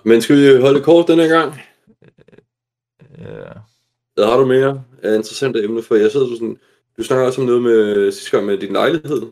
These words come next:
Speaker 1: du har fået der.
Speaker 2: Åh, ja.
Speaker 1: Det vil du jo godt lige fortælle lidt om, hvad synes jeg egentlig?
Speaker 2: Ja, men jeg fandt jo et room, og så, øh, har jeg åbenbart også fundet ud af, at, øh, ham, øh, der udlejer det, han er åbenbart tidligere professionel fodboldspiller.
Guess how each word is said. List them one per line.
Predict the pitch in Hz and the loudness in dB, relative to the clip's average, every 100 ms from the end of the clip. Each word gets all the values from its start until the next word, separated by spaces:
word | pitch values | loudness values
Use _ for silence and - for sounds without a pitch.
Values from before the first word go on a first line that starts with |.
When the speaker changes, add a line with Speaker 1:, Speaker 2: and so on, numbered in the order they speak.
| - | -6
Speaker 1:
du | |
har | 107 | -4
fået | 120 123 113 | -2 -2 -2
der. | 104 _ _ _ _ _ _ _ _ - | -8 _ _ _ _ _ _ _ _ -16
Speaker 2:
Åh, | 98 | -12
ja. | 110 104 110 110 _ _ _ _ _ _ _ _ _ | -12 -12 -16 _ _ _ _ _ _ _ _ _ _
Speaker 1:
Det | 131 | 2
vil | 135 | 4
du | 131 | 4
jo | 120 113 | 4 2
godt | 113 | 0
lige | 131 | -2
fortælle | - 139 | -2 -4
lidt | 127 | -2
om, | 131 | -4
hvad | 131 | -4
synes | 127 131 | -6 -6
jeg | 120 | -6
egentlig? | 107 90 117 _ _ _ _ - | -6 -8 -14 _ _ _ _ -12
Speaker 2:
Ja, | 95 98 98 101 | -8 -8 -8 -8
men | 98 | -8
jeg | 98 92 | -10 -8
fandt | 120 117 95 | -10 -10 -10
jo | |
et | 90 87 95 | -10 -10 -10
room, | 117 135 _ _ _ _ - | -10 -12 _ _ _ _ -14
og | 85 | -10
så, | 101 | -8
øh, | 98 95 92 87 87 85 82 | -8 -8 -8 -8 -8 -8 -8
har | 82 | -10
jeg | 90 | -10
åbenbart | 101 101 | -10 -10
også | 90 104 - | -8 -12 -14
fundet | - 98 | -16 -12
ud | 101 | -10
af, | 87 | -10
at, | 82 82 82 80 | -10 -10 -12 -12
øh, | 90 _ _ _ _ _ _ _ _ _ _ _ _ _ _ _ - | -18 _ _ _ _ _ _ _ _ _ _ _ _ _ _ _ -14
ham, | 87 98 98 | -12 -12 -10
øh, | 87 85 85 82 85 85 85 - | -10 -8 -10 -10 -12 -14 -18 -12
der | 92 | -10
udlejer | 120 117 82 | -8 -8 -10
det, | 82 87 | -10 -10
han | 104 | -8
er | |
åbenbart | 98 101 101 92 85 | -10 -8 -8 -10 -12
tidligere | - 113 113 92 | -14 -10 -10 -10
professionel | 85 - 117 117 101 90 | -14 -12 -10 -10 -10 -12
fodboldspiller. | - 120 131 - 90 85 | -12 -10 -12 -12 -12 -12